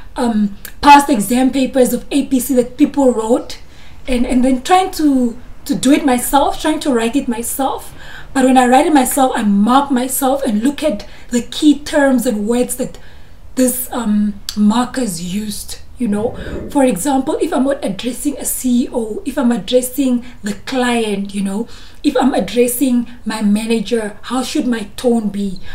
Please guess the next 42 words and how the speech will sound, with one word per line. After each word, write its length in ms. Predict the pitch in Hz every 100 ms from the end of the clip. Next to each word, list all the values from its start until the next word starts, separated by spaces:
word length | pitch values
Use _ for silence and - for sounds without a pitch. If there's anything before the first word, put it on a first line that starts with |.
| -
What 280 | - 262 269
should, 340 | - 330 285 202 -
what 260 | - 285 285
words 300 | 233 262 -
should 200 | - 262
I 80 | 208
use, 640 | 196 170 202 233 220 -
you 80 | 214
know, 180 | 202 208
that, 240 | 202 202
um, 440 | 233 208 202 190 175 - -
actually, 380 | 294 294 302 269
like, 200 | 233 214
formal 460 | - - 269 254 240
professional 640 | 247 269 262 208 240 208
words? 360 | 180 202 - - - -
If 80 |
I'm 100 | 302
addressing 420 | 277 208 311 359 349
a 80 |
friend, 360 | 302 - 285 254
it's 180 | 240 -
fine. 300 | 294 247 214
I 80 | 254
don't 120 | 294
have 140 | 330 320
to 60 |
go 320 | 190 240 240 233 - -
in 240 | 277 233 202
depth 420 | 254 247 254 -
and 140 | 254
in 260 | - 220 202
detail, 500 | 226 233 - 262 240
you 200 | 233 220
know, 400 | 208 226 285 - - - - - -
as 240 | 262 -
in 180 | 269 240
the 80 | 226
words 300 | 233 247 -
that 100 | 240
I'm 180 | 208 190 -
using. 520 | 226 226 285 392